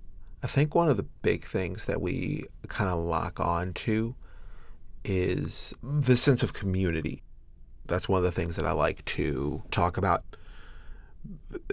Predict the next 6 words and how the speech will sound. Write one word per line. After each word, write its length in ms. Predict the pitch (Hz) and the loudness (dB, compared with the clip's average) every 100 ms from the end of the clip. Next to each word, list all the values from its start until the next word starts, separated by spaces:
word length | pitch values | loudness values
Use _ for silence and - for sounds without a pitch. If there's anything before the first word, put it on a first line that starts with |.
| 50 | -4
There 520 | - 69 - 107 110 98 | -6 -6 -4 6 8 8
is 280 | 110 123 127 | 8 8 6
some 1000 | - - - - 107 104 98 98 92 98 - - - - - - | 2 0 2 6 6 6 4 2 0 -4 -8 -20 -18 -18 -10 0
camaraderie 840 | 117 107 95 90 82 57 52 - - - - - - - - | 4 6 6 4 4 0 -2 -8 -16 -16 -16 -16 -16 -14 -4
in 200 | - 92 | 2 2
survival, 840 | 87 - 90 85 80 82 - - | 4 4 4 4 0 -2 -4 -8